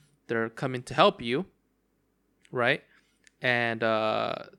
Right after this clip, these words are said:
they're, they're helping you so they could, like, get a technician to hack in the base, the military base. But instead of hiding, or they're, like, shooting and hiding, shooting, hiding,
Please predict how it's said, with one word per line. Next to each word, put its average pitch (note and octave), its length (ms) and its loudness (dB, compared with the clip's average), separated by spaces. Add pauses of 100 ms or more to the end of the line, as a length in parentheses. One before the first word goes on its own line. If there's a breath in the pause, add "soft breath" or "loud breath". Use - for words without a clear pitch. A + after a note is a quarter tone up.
they're, C3 220 0
they're D3 180 6
helping D3 360 0
you B2 80 -4
so B2 160 -8
they B2 120 0
could, B2+ 160 -6
like, A#2 180 -4
get B2 140 -2
a A#2 40 -6
technician B2 560 -8
to A#2+ 120 -12
hack A#2+ 340 -4
in A#2 140 -8
the A#2 60 -10
base, B2+ 460 -2
the - 160 -14
military B2 480 -4
base. A#2+ 320 -4 (1040)
But G3+ 200 4
instead G#3+ 380 4
of E3+ 120 0
hiding, E3 640 0 (720)
or F#3+ 120 4
they're, G3 160 4
like, F#3 240 2 (100)
shooting E3 600 2
and C#3 180 2
hiding, D#3+ 440 2
shooting, F3 500 -2
hiding, D3 480 2